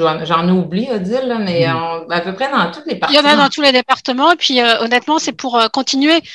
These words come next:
Speaker 3: C'est pas parce que tout est cassé qu'on doit tout refaire, c'est parce qu'on, on est, euh, on veut
Speaker 2: On
Speaker 3: aller
Speaker 2: fait
Speaker 3: toujours plus
Speaker 2: développement.
Speaker 3: loin, toujours plus haut, quoi.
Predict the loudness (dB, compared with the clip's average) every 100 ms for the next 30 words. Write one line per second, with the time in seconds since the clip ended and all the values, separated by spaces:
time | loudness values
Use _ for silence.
0 | -20 -20 -2 2 4 4 4 0 -4 -4
1 | -4 -4 2 0 2 -2 -2 -4 -6 -8
2 | -2 2 2 0 -4 -4 -2 -4 -4 -6
3 | -10 -20 -20 -20 _ _ _ -4 0 2
4 | 2 0 0 -2 -8 -14 -10 0 4 4
5 | 2 2 2 0 0 4 4 4 0 0
6 | -4 0 0 0 -6